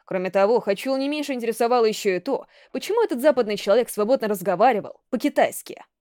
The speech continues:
В разуме Хачула зароились все типы вопросов, и пока он пытался найти ответы хоть на некоторые из них, следующие слова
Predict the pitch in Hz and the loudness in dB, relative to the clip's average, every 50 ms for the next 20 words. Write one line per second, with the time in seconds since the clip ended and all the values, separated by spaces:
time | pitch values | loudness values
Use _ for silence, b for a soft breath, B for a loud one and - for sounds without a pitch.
0 | _ _ _ _ _ _ _ _ _ 185 208 294 403 392 381 349 302 294 - 233 | _ _ _ _ _ _ _ _ _ -2 2 2 2 2 2 0 0 0 0 0
1 | 214 - - 277 294 254 196 185 175 180 208 208 220 247 294 311 294 277 - - | 0 -2 -4 -4 -2 0 0 0 0 0 2 4 4 4 4 2 -2 -4 -4 -2
2 | 320 320 - 302 247 285 254 269 269 262 294 285 233 - - - - _ _ B | -2 -2 -2 -2 0 4 4 4 4 4 2 -2 -2 -2 -6 -10 -20 _ _ B
3 | B B B 226 302 320 - 508 508 415 359 294 349 330 - 302 277 269 269 - | B B B -4 -2 0 2 2 2 2 0 0 -2 -2 -2 -2 -2 -4 0 4
4 | 269 254 247 233 262 277 254 226 220 - 233 226 233 233 233 233 226 240 185 220 | 4 4 4 4 2 0 0 0 0 0 0 0 0 -2 -2 -2 -2 -2 0 0
5 | 202 196 196 190 196 262 254 - - - 233 285 269 240 226 - - 196 - - | 0 0 0 -2 -4 -4 -4 -6 -6 -4 -2 0 0 0 0 -2 -2 -6 -6 -4
6 | 175 175 190 233 156 151 | -4 -2 0 0 -2 -4